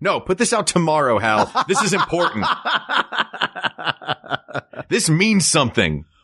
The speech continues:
Speaker 2: Well, there, <laughs> there are a ton of different kinds of cookies. Um, there have been many. There are, uh, about eight main, eight or nine main kind of cookies, um,
Speaker 1: Right.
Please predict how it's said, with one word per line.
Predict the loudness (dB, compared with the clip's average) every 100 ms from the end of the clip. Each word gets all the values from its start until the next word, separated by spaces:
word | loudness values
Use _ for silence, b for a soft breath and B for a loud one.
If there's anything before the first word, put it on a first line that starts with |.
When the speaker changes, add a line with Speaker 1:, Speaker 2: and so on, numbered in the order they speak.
| -4
Speaker 2:
Well, | 0 2 0 0
there, | 2 0 -2
<laughs> |
there | -2 2 4
are | 4 4
a | 2
ton | -2 0 2
of | 2 0
different | -4 -4 -6
kinds | 0 0 0
of | -4
cookies. | -6 -8 -10 -14 -16 _ _ _ _ _ _ -2
Um, | 2 2 4
there | 4
have | 4
been | 2 2
many. | 0 -2 -4
There | -2 0 2
are, | 2 2 2 0 b b b
uh, | 0 2 2
about | 2 0 2 2 2 2 -2 _ _ _ _ -8
eight | -2 -2 -4
main, | -10 -4 -2 -2 -2 -4 -6 -10 _
eight | 0 2
or | 2
nine | 4 4 4 0 -2
main | -2 -2 -2 -4 -4
kind | -2 -2
of | 0
cookies, | -2 -2 -4 -4 -8 -14 _ _ _ -2
um, | 2 4 6
Speaker 1:
Right. | 6 4